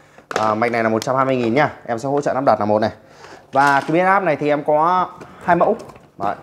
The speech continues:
Đây, ờ, là biến áp của bên standard nhá. Mẫu này là mẫu tròn nhá, rất là nặng. Trọng lượng của nó đến khoảng tầm gần bảy cân ấy. Đây là mẫu tròn. À, bác nào mà thích một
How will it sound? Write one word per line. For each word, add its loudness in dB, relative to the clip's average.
Đây, 4
ờ, 8
là 2
biến -2
áp 0
của -2
bên -2
standard -2
nhá. -2
Mẫu 0
này 4
là 4
mẫu 2
tròn 6
nhá, 4
rất 4
là 4
nặng. 4
Trọng 0
lượng 4
của 0
nó 6
đến 2
khoảng -4
tầm -2
gần -2
bảy 0
cân 4
ấy. -4
Đây -4
là -6
mẫu -4
tròn. 0
À, -2
bác 4
nào 6
mà 2
thích -4
một -2